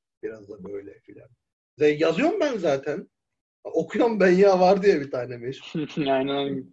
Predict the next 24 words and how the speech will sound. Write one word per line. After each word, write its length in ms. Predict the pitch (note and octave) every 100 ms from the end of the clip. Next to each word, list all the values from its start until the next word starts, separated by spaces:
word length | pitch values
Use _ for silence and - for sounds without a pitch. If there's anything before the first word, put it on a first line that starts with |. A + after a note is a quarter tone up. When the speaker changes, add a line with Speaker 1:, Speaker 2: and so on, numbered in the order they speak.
| _
Speaker 1:
<laughs> 1000 | A#3 - B3+ - - E4+ G#4 - _ _
Onun 360 | - A#3+ C4 C4+
gibi. 320 | A#3 F#3 D3+ - - - - - _ _
Neyse. 500 | G3 G3 G3+ C#3+ A#2 - _ _ _ -
Evet. 300 | E3 B2+ - -
Ödevin 460 | D3+ F3 G3+ A3 - _ _ _ -
niteliği 720 | F#3 F3+ F#3+ F#3+ G#3 G#3 - _
daha 200 | F#3 F#3
önemli 400 | F#3+ D#3+ C#3+ C#3
gerçekten. 560 | C3+ C3+ C#3+ C#3 G3 G3
Gerçi 380 | A3+ F4 - G3+
abi 220 | G#3+ A3+
bak 220 | D3 C3 F#3
bir 60 |
şey 200 | F#3 G3
fark 260 | D3 C3+ F#3
etmiyor. 320 | F#3 A#2+ G2+ _ - - -
Şimdiki 340 | A#3+ A#3+ F#3
çocuklara 480 | - G#3+ - G#3 F#3
nitelikli 800 | D#3 E3+ - G3+ G3+ - G#3 - - D3+
yaratıcılık 640 | E3 F#3 G3 G3+ A3 A3 _ _
ateşleyici 720 | D3 D3+ F3+ - F3 E3 F#3 -
ödevler 480 | D#3 E3+ F3 G3+ E3
veriyorlar. 420 | D3+ D3+ F#3